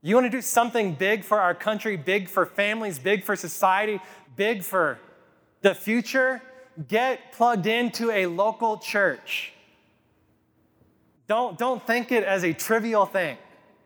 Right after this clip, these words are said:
as a light thing. This is it. Just hypothetically think if just every local church just disappeared.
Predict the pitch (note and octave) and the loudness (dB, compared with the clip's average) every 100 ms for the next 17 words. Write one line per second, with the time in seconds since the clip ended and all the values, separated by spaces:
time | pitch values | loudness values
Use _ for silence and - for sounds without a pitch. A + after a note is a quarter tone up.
0 | _ _ F#3+ F3+ F#3+ F3 G3 G#3 F3 E3 | _ _ 2 2 2 2 2 0 -4 -6
1 | C#3 F#2 - _ _ _ _ _ _ _ | -4 -6 -18 _ _ _ _ _ _ _
2 | _ _ _ _ D3 B3+ E4 G3+ G3+ E3+ | _ _ _ _ -2 0 0 -2 -2 -4
3 | - - - - _ _ _ _ _ _ | -6 -12 -12 -12 _ _ _ _ _ _
4 | A3 - C4+ C#4 D4 B3 A#3+ A#3+ - G#3+ | -2 2 0 0 0 0 0 -2 0 0
5 | A3+ G3+ F#3 F3 G3 - G3+ A3+ A#3+ A3 | 0 0 0 -2 -4 -2 0 2 2 0
6 | G#3 G3+ - G3+ G3 - F3 - B2+ F#3+ | 0 0 0 -2 -2 -4 -4 -6 -2 0
7 | G3+ G3 - D3 G2+ | 2 0 -2 -6 -6